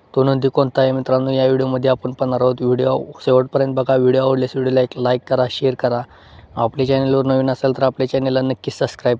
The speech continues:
करा. तर मित्रांनो, चला पाहूया कोळे मैदानातील बकासूरचा खरा पायरा कोणासोबत आहे. तर मित्रांनो, बकासूरचा पायरा म्हणले की हे चार नंदी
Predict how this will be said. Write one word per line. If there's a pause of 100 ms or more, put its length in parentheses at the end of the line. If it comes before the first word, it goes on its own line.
करा. (920)
तर
मित्रांनो,
चला
पाहूया (420)
कोळे
मैदानातील
बकासूरचा
खरा
पायरा
कोणासोबत
आहे. (540)
तर
मित्रांनो, (140)
बकासूरचा
पायरा
म्हणले
की (520)
हे
चार
नंदी